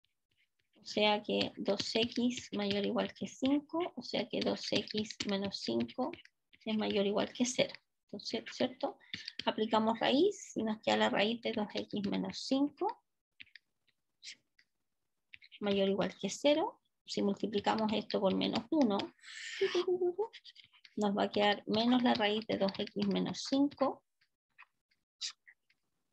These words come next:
mm, menor o igual que cero, ¿cierto? Damos vuelta el signo. Y ahora le sumamos tres a ambos lados, nos queda tres menos la raíz de dos X menos cinco,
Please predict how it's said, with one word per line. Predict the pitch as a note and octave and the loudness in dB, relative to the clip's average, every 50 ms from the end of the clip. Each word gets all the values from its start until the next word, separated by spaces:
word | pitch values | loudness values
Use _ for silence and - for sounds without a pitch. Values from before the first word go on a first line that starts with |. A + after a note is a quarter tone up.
| _ | _
mm, | - G3 G3 G3+ G3 F#3+ F#3+ G3 F#3+ F#3+ F#3 | -4 -2 0 0 0 0 0 0 0 0 0
menor | F#3 F#3 F#3+ G3 G#3+ A#3 | 2 2 4 2 6 6
o | C4 | 6
igual | C4 C4 B3+ B3+ B3+ | 8 8 6 6 4
que | - - C4 | 2 -2 -2
cero, | - - F3+ - F3 | 2 2 2 2 2
¿cierto? | E3 - - G3 G3 - - G#3+ | 0 0 0 0 -2 0 -2 0
Damos | G#3+ G3+ G3 G3 F#3+ | 0 2 2 2 2
vuelta | F#3 F#3 G3 - - G#3+ | 2 2 0 2 0 0
el | A3 A3 | 0 0
signo. | - - C#4+ A3+ G3 F3+ G3+ B3+ F#4 - - - - - - - - - - - - | 2 4 4 4 4 2 0 -2 -4 -6 -12 -20 -20 -20 -20 -20 -20 -20 -20 -10 2
Y | A3+ A3 | 6 8
ahora | A3 A3+ A#3 A#3+ A#3+ | 8 8 8 8 6
le | B3 A#3 | 6 4
sumamos | A#3 - - A3 A3 G#3+ A3 A3 G#3+ G#3+ - - - - | 4 2 0 2 4 4 4 4 2 0 -2 -10 -10 0
tres | B3 A3+ A3+ B3 A#3+ | 2 4 4 4 4
a | A3+ A3 A3 | 2 0 2
ambos | A3 A3 A3+ A3+ A3+ A#3+ | 0 0 0 0 2 4
lados, | C4 C#4 C4+ A#3 A3+ A#3 B3+ C#4 C#4 | 6 6 6 6 6 4 2 2 2
nos | C4 - G#3 G3 - | 2 2 2 0 -2
queda | - - G3+ G3+ G3 - | 0 0 2 2 2 0
tres | - G#3 G#3+ A3 G#3+ A3 G#3+ | 0 0 0 0 0 -2 -2
menos | G#3+ G#3+ G#3+ A3 A3 A3 | -2 0 0 -2 -4 -2
la | G#3+ G3 | -4 -4
raíz | - - - F#3+ G3 - _ | -2 -2 -2 -2 -2 -2 _
de | - F#3+ | -2 0
dos | F#3+ F#3+ F#3+ | 0 0 0
X | F#3+ G3 - - F#3+ | -2 -4 -2 -2 -2
menos | F#3 F3+ F#3+ F#3+ - - - - | 0 0 0 -2 -4 -6 -8 -2
cinco, | - C4+ C#4 C#4 C#4 - - E4 A4+ - | 0 4 4 4 2 2 -4 -4 -4 -4